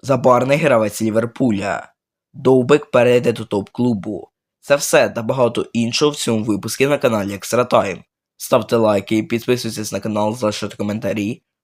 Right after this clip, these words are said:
Поїхали! У рамках двадцять шостого туру чемпіонату Іспанії Жирона обіграла Райо Валікано.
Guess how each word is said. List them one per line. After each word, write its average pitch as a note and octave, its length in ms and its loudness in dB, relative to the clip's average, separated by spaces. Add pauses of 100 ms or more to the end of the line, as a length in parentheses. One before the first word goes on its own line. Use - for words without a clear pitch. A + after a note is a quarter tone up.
Поїхали! G#2 640 -2 (320)
У C#3 60 0
рамках C#3 340 4
двадцять C3 320 2
шостого B2+ 400 2
туру C3 360 4
чемпіонату A#2 580 2
Іспанії C3+ 600 2
Жирона A2+ 420 2
обіграла A2 580 4
Райо G#2+ 260 2
Валікано. G2+ 800 0